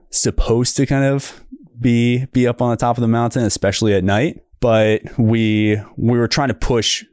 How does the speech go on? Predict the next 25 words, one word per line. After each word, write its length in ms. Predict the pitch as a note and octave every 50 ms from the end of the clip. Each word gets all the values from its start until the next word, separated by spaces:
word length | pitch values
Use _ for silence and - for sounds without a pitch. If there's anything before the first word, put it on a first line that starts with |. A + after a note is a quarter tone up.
| _ - -
over 280 | A2+ A2+ G#2 A2+ G#2+
the 100 | G2+ F#2+
summit 500 | - - - G#2 G2+ F#2+ F#2 F2+ - - - - - - -
to, 640 | - - A2 G2+ G2 F#2+ F#2+ F#2+ F#2+ G2 F#2 F#2 - _ _ _ -
to 80 | - G#2
be 100 | G#2+ G2+
able 140 | G2 G2 F#2+
to 60 | F2+
put 180 | - - G#2
ourselves 480 | G2 F#2+ - - G#2 F#2+ F#2 F#2+ F2 F#2
in 80 | G2 F#2+
this, 360 | F#2 E2+ - - - - - - - _ _ _ _ - - -
in 140 | A#2 G#2 G2
this 260 | G2 F2+ - - -
kind 140 | - G#2 G2
of 120 | F2 - -
optimal 420 | - F#2+ F2+ F2+ - G2+ F#2+ F2+ E2+
position 520 | - F#2+ E2+ F2+ F2+ - - F#2 F2 F2
for, 440 | - - F#2 F2+ F2 E2+ F2 - - - - - -
for 80 | - G#2+
the 100 | G2 F#2
next 220 | F2 E2+ - -
day 240 | - F#2 F2 F2+ F2+
and 160 | F2+ F2+ F2+
the, 100 | F2+ -